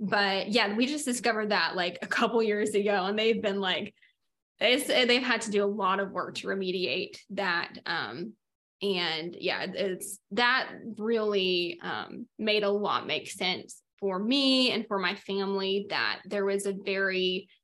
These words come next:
heavy toxic load, um, that I was accumulating over time.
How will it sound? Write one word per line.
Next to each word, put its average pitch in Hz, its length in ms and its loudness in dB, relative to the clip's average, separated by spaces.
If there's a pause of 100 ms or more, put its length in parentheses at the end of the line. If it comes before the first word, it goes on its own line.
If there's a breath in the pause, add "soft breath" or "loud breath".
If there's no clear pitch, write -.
heavy 196 340 -2
toxic 208 560 -2
load, 208 520 0 (340 soft breath)
um, 185 240 -2
that 196 100 -4
I 175 60 0
was 196 160 -2
accumulating 180 640 -4
over - 260 -8
time. - 560 -6